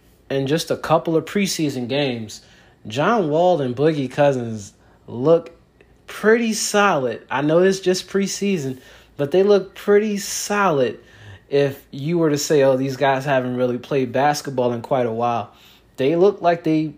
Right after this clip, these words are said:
been playing ball regularly, as opposed to James Harden, who missed time, wasn't really at camp, um, due to covid concerns and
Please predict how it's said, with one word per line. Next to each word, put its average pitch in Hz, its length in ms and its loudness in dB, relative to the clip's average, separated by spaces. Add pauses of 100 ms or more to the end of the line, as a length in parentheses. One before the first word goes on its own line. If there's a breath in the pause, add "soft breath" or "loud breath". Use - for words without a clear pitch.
(100)
been 147 220 0
playing 165 440 2
ball 165 280 4
regularly, 147 920 -4 (840 soft breath)
as 156 220 4
opposed 160 380 2
to 143 80 -4
James 151 320 0
Harden, 156 340 2
who 143 380 -2 (220)
missed 202 380 2
time, 135 500 0 (380 loud breath)
wasn't 160 520 0 (300 soft breath)
really 156 300 2
at 131 160 0
camp, 135 420 -2 (460 soft breath)
um, 113 420 -6
due 147 120 -4
to 139 80 0
covid 139 400 0
concerns 123 800 -6
and 110 240 -10